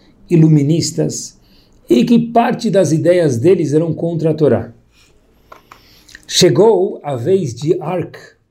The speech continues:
se juntar ao iluminismo. Ele era muito, muito inteligente, e os iluministas estavam procurando a forma mais forte. Ele não precisava procurar muito, porque já tinha muita vontade de se juntar com essa sabedoria, com tudo isso,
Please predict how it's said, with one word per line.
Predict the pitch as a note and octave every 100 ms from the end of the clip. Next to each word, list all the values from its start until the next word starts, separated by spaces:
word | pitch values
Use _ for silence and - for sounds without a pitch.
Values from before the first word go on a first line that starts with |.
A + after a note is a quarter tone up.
| _ _ _ _ _ _ _ _ _ _ _ _
se | - - G3+
juntar | G3 F#3+ - F#3 D#3+ D#3 - - _ _
ao | D3 D#3
iluminismo. | E3+ E3 E3 D3+ C3 A#2 D#3 D#3+ - _ _
Ele | - D#3
era | F3
muito, | E3 E3 G3 A3 G3+
muito | F3 F3+
inteligente, | E3 D#3+ C3+ A#2+ C3 B2+ E3+ - - _ _
e | D#3+
os | A#2+
iluministas | F3 E3+ D#3+ G#3 A#3 F#3+ -
estavam | F3+ F#3+
procurando | F#3 G3 - F3 G3+ F#3+
a | E3
forma | - G3 G3+ F3+
mais | E3+ A3 - - - _ _
forte. | F#3+ - - C#3 G2+ - _ _ _ _
Ele | -
não |
precisava | C4+ B3+ C4 A#3+
procurar | - F#3+ F#3+ F3+
muito, | F3+ A3+ G3
porque | D3+ D#3+
já | D#3+
tinha | F3
muita | G3 G#3
vontade | F#3+ F#3 D#3 G3+
de | -
se | D3+
juntar | D#3+ F#3+ F3
com | E3
essa | C3
sabedoria, | - C3 C#3 B2+ D3 F#3 D#3+
com | C3
tudo | A#2+ D3 B2
isso, | E3 - A#3